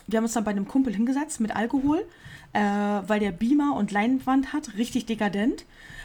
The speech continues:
haben uns, äh, da drum rumdrapiert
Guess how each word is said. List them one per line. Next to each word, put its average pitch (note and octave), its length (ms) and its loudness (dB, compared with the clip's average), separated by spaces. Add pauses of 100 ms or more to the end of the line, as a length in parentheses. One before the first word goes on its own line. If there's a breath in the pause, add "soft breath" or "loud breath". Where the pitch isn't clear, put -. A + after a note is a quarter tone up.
(120 loud breath)
haben A3+ 220 0
uns, A3 380 0
äh, G#3 280 0
da G#3+ 180 0
drum G#3 260 2
rumdrapiert A3+ 1080 0